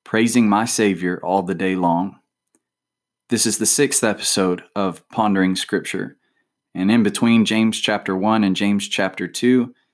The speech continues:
we want to give our attention to a topical study, a study which I've titled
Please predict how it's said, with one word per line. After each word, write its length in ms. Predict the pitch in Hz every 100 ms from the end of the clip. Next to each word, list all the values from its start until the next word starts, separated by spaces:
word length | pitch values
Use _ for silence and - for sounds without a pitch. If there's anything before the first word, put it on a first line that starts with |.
| _ _ _
we 100 | 107
want 120 | 110
to 60 | 113
give 140 | 110
our 120 | 104 98
attention 480 | - 113 98 101
to 120 | 92 95
a 80 |
topical 560 | 92 - 127 113 - 95
study, 540 | - - 92 92 117 _ _ _ _ _ _
a 80 | 98
study 300 | - 117 117
which 180 | 110 -
I've 160 | 98
titled 540 | - 104 101 101 92